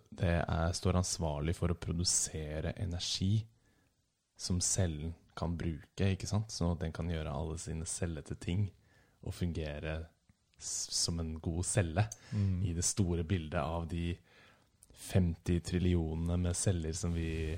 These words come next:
Speaker 2: <laughs>
Speaker 1: er. Ehm, og da trenger den energi.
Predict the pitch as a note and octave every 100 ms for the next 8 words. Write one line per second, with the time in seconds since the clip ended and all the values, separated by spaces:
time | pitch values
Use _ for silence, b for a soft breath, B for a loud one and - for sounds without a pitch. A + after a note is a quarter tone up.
0 | C#3 B2 - F2+ A#2+ - - - - -
1 | B B B B B - A2 A2 A2 A2
2 | A2 A2 A2 A2 A2 B B - _ _
3 | _ _ _ _ - - B2+ A#2+ A#2 G2+
4 | F2+ F#2+ F#2 -